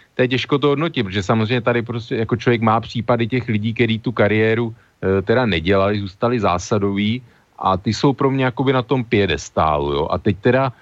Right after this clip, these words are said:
eh, ta Jiřina Bohdalová měla o dvacet let navíc, řekněme, eh,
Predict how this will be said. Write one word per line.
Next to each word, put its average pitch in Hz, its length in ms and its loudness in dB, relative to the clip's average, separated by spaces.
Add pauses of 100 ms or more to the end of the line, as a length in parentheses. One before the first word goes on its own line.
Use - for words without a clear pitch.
(200)
eh, 95 300 2
ta 113 120 2
Jiřina 123 240 2
Bohdalová 117 500 2
měla 120 320 0
o 123 140 -2
dvacet 113 420 -2
let 131 200 -2
navíc, 101 360 -2
řekněme, 120 480 0
eh, 120 400 0